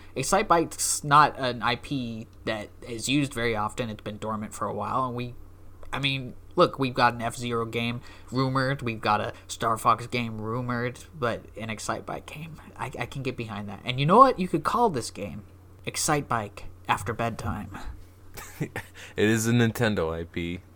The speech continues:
Speaker 2: It might be. I mean, I wonder, I wonder who's the team that's gonna pro-, do it, though. Excitebike hasn't been a franchise they've really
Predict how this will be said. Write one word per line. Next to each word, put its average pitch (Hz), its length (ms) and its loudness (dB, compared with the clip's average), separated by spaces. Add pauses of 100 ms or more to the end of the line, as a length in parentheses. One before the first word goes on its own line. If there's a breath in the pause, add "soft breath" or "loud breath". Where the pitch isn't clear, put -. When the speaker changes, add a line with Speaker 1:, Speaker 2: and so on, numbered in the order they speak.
(240)
Speaker 2:
It 95 100 0
might 107 280 6
be. 92 340 -6
I 120 60 0
mean, 110 380 0 (680 soft breath)
I 110 100 12
wonder, 147 340 12
I 104 80 8
wonder 135 240 10
who's 113 320 4
the 104 80 2
team 110 240 2
that's 92 100 2
gonna 90 200 -2 (200)
pro-, 87 160 -4
do 101 240 0
it, 90 160 2
though. 78 120 -2
Excitebike 98 540 2
hasn't 92 360 -2
been 85 320 -2 (320)
a 90 180 0
franchise 95 480 2
they've 90 320 -2
really 92 460 -2